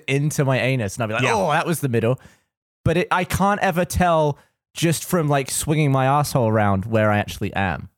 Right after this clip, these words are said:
Speaker 2: I'm right there with you, dude. I, it's, I have traveling anus, and it's like
Speaker 1: <laughs>
Speaker 2: every time I sit down,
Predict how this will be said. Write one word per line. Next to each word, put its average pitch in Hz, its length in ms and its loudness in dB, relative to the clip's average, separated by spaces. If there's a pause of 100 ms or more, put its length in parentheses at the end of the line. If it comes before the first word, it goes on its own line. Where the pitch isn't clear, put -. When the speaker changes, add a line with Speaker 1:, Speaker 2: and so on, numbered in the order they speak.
(100)
Speaker 2:
I'm 170 200 2
right 175 180 0
there 170 160 -2
with 151 180 -4
you, 165 80 -2
dude. 185 460 -2
I, 135 140 -2
it's, 139 340 -4
I 135 140 0
have 151 200 -4
traveling 151 580 -2
anus, 143 560 -4 (160)
and 135 220 -2
it's 135 200 -4
like 139 160 0 (220)
Speaker 1:
<laughs> - 200 -4
Speaker 2:
every 202 380 0
time 185 320 0
I 175 80 2
sit 170 280 -2
down, 151 400 0